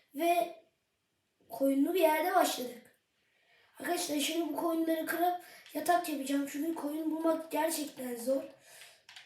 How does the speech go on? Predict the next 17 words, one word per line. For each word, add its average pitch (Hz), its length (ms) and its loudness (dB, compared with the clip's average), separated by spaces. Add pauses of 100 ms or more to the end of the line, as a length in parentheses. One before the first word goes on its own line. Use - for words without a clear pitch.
(160)
Geber 339 360 6
koyun, 285 280 -2
geber. 311 380 0 (1700)
Heh. 269 80 -8 (1000)
Bir 330 180 -2
gitti, 359 340 -6
kaldı 320 500 0
üç. - 440 -8 (1300)
Ve 285 160 -4
bu 330 100 4
arada 339 180 6
arkadaşlar 330 560 2 (240)
herkesin 339 500 -2
sınav 320 340 0
senesi 330 480 -2
olmuş, 311 380 -2
kutlu 311 560 -10